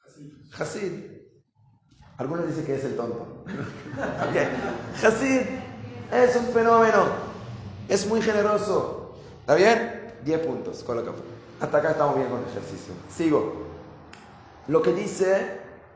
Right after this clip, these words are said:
Speaker 2: "El mío es mío y el tuyo es tuyo". Beinoni.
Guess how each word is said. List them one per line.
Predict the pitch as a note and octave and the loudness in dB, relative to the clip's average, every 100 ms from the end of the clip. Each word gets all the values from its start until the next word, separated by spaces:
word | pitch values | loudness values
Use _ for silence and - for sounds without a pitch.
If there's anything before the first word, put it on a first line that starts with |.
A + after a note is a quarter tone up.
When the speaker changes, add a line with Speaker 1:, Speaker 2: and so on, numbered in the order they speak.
| - - - _ - _ | -20 -20 -20 _ -20 _
Speaker 2:
"El | D3 E3 | 0 2
mío | F#3+ F#3 | 4 4
es | D3 | 4
mío | D3+ D#3+ G#3+ - - - - | 2 0 -2 -6 -12 -18 -2
y | D3+ | 0
el | C#3+ | 2
tuyo | E3+ D#3+ | 0 -2
es | C#3+ | -2
tuyo". | B2 G#2 - - - - - _ _ _ _ _ _ _ _ _ _ _ _ A#3+ A3+ G#3 - - - | -4 -8 -10 -16 -20 -20 -20 _ _ _ _ _ _ _ _ _ _ _ _ _ -20 -20 -20 -20 -2
Beinoni. | G3+ A3 B3 | 0 2 0